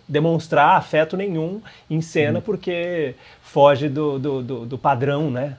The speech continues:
Speaker 1: Do padrão, então
Speaker 2: Tem
Speaker 1: é
Speaker 2: que
Speaker 1: muito
Speaker 2: ser
Speaker 1: louco.
Speaker 2: muito bem construído, né? No sentido de você tem que botar o público entrando na jornada de saída do armário,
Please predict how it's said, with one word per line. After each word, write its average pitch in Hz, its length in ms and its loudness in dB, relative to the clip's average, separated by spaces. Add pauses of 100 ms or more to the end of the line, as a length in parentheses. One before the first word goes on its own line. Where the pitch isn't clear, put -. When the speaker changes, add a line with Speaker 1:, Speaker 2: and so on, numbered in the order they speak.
Speaker 1:
Do 127 100 -6
padrão, 120 440 -8
então 123 200 -6
Speaker 2:
Tem 165 100 0
Speaker 1:
é - 40 -2
Speaker 2:
que - 60 -8
Speaker 1:
muito 151 260 -2
Speaker 2:
ser 143 60 -2
Speaker 1:
louco. 160 160 4
Speaker 2:
muito 170 220 -2
bem 143 220 -4
construído, 127 920 -4
né? 110 400 -2
No 113 260 -2
sentido 123 580 -8
de 117 200 -10
você 117 260 -6
tem 135 240 -8
que 147 80 -8
botar 123 340 -2
o 135 140 2 (100)
público 147 480 -2
entrando 135 380 -4
na 127 80 -4
jornada 123 640 -2 (420)
de 110 480 -4
saída 127 480 2
do 127 120 0
armário, 120 960 2